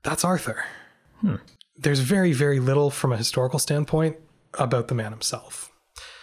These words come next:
Speaker 1: Uh, as we said in that quote, if he exists, there's very little of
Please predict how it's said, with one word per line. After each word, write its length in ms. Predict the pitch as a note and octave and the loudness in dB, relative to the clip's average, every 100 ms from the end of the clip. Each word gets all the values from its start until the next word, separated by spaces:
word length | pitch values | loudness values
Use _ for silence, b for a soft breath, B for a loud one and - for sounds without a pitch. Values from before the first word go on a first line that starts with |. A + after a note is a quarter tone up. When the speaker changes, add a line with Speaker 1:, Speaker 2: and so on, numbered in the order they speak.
| B B - | B B 0
Speaker 1:
Uh, 460 | C3+ C3 B2+ B2+ C3 _ _ _ - - | 4 4 4 2 -2 _ _ _ -6 0
as 140 | C#3+ | 2
we 60 | D#3 | 4
said 200 | - C#3+ | 4 4
in 60 | |
that 160 | C3 A#2 | 2 0
quote, 360 | - B2 A#2 - | 0 0 0 -2
if 120 | - | 0
he 80 | C3 | 0
exists, 560 | A#2+ C3+ - - - | 2 2 2 0 0
there's 460 | - B2 A2+ - - - | 2 2 0 -2 -4 0
very 240 | C3+ A#2+ | 0 2
little 320 | A#2 A#2+ A2+ | 0 0 0
of 100 | A2 | -2